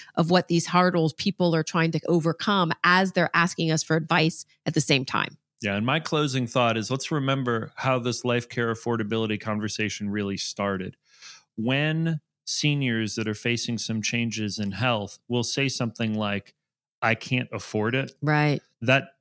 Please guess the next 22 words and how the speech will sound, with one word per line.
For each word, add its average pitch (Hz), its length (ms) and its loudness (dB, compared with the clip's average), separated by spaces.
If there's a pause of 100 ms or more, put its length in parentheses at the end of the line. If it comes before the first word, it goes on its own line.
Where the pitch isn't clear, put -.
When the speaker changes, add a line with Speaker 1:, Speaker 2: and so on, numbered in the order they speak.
(140)
Speaker 2:
that 143 280 4
means 151 380 4
a - 100 -8
whole 165 220 2
bunch 127 320 0
of 117 60 -2
different 101 360 -2
things. 95 420 -6 (160)
That 127 160 4
doesn't 135 320 0
necessarily 131 720 2
mean 113 520 2 (260)
they 113 160 2
can't 110 340 -2
afford 113 440 -2
it. 98 140 -8 (280)
It 131 160 2
might 135 260 0
be 131 160 2
just 123 420 -2
an 123 160 0
objection 120 720 0